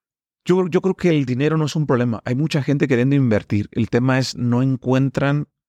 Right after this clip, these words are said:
con quién, con quién hacerlo de manera segura y que funcione. Para todas las personas que quieran tener proximidad contigo y quieran buscar más acerca de los proyectos, todo lo que platicamos,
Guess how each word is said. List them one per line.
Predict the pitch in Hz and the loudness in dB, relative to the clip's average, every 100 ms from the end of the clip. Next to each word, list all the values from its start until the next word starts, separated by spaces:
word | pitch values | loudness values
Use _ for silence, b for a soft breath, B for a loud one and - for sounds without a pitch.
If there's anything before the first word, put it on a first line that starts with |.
| _ _ | _ _
con | - 117 107 | -2 0 0
quién, | 101 - 120 104 98 - | -2 0 0 0 -2 -6
con | 117 110 | -4 -4
quién | - 135 | 0 0
hacerlo | 147 - 143 139 151 143 | 0 0 -2 0 0 2
de | 131 | 2
manera | 117 107 127 143 147 _ _ | 2 2 0 -2 -4 _ _
segura | - - 110 107 135 147 147 123 | -8 -2 -2 0 0 0 0 -2
y | 113 | -4
que | 117 | -4
funcione. | - 110 104 - 107 104 98 - _ _ _ | -4 -4 -4 -2 -2 -2 -4 -12 _ _ _
Para | 131 139 | -2 0
todas | 170 202 | 2 2
las | 214 | 2
personas | - 143 143 151 170 | 0 -2 0 -2 0
que | 127 | -4
quieran | 139 147 156 | 0 0 2
tener | 139 120 123 | 0 -2 -2
proximidad | 151 - 117 110 117 | -6 -2 0 0 -2
contigo | - 113 - 131 143 131 | -2 -4 0 0 2 0
y | |
quieran | 120 131 127 | 0 0 0
buscar | 110 123 | -2 0
más | 127 131 | 0 -2
acerca | 123 123 - | -2 -2 0
de | 127 | 0
los | 113 - | 0 -2
proyectos, | - 117 117 135 | -2 0 0 0
todo | 160 | 0
lo | 175 | 0
que | 156 | 0
platicamos, | 139 117 110 160 196 - | -4 -4 -2 -2 -2 -8